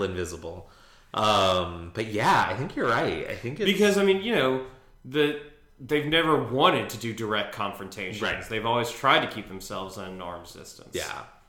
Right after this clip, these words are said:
Speaker 1: That's a good point. I hadn't thought about that, but yeah, you're absolutely right.
Speaker 2: Yeah, it just seemed, like, so weird for, like, for, to see Warren and Xander, like,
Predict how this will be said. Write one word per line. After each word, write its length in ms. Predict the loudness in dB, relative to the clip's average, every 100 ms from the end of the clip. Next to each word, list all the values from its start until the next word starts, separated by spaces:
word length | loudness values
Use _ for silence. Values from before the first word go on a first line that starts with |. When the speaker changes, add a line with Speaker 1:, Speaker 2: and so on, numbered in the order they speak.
| -18
Speaker 1:
That's 120 | -8
a 40 | -4
good 140 | -2
point. 240 | -2 -6 -4
I 80 | -2
hadn't 220 | -2 -2
thought 180 | -2 -2
about 380 | -2 -2 -4
that, 260 | -6 -10 -6
but 100 | -4
yeah, 160 | -2 0
you're 140 | 0
absolutely 440 | -2 -4 -4 -4
right. 360 | -6 -6 -8 -10 -18 -20 -2
Speaker 2:
Yeah, 140 | 2
it 60 | 2
just 140 | 0
seemed, 160 | -2 0
like, 140 | 0
so 220 | 0 2 4
weird 240 | 4 4
for, 140 | 0
like, 380 | 0 0 -2 -8
for, 320 | -10 -6 -6 -8 -16 -14
to 120 | -8
see 540 | -6 -4 -4 -4 -8 -8
Warren 300 | -4 -2 -2
and 100 | -6
Xander, 560 | -8 -6 -6 -4 -4 -4
like, 260 | -6 -10